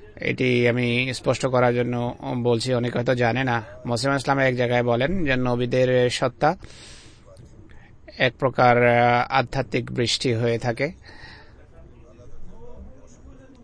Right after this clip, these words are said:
তারা উন্নত মানের, আহ, আলোকিত ব্যক্তিত্ব হয়ে থাকেন, বিভিন্ন গুণাবলীর সমাহার হন,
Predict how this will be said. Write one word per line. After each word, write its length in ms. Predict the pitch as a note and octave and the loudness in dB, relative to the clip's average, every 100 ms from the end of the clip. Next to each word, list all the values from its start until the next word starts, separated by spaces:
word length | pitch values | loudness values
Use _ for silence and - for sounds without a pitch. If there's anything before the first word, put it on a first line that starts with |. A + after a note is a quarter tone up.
| - - - - | -20 -20 -14 0
তারা 380 | C#3 C3 C3 B2+ | 4 6 8 6
উন্নত 600 | C3 - D3+ C#3 C3+ C3+ | 4 -2 -4 -2 0 0
মানের, 880 | B2+ B2+ B2+ B2+ B2 B2 B2 A#2+ A#2+ | 0 0 0 0 -2 2 2 2 0
আহ, 840 | - - - - - - - G#2+ | -4 -12 -20 -20 -20 -20 -8 0
আলোকিত 420 | B2+ B2+ C3 B2 | 2 2 0 0
ব্যক্তিত্ব 640 | B2+ A#2+ B2 A#2+ C#3 B2+ C#3+ | 2 2 2 0 0 0 0
হয়ে 240 | C3 C3+ | 2 0
থাকেন, 360 | B2+ C3+ D3+ C#3+ | 0 -4 -2 -2
বিভিন্ন 340 | C3 B2+ C3 | -2 -2 -2
গুণাবলীর 560 | B2 B2 A#2+ B2 B2 A#2+ | -2 0 2 4 4 2
সমাহার 760 | - C3+ B2 A#2 B2 A#2 A#2 | 0 -2 -2 2 2 2 0
হন, 300 | G#2+ A#2+ D#3 | -2 -2 -4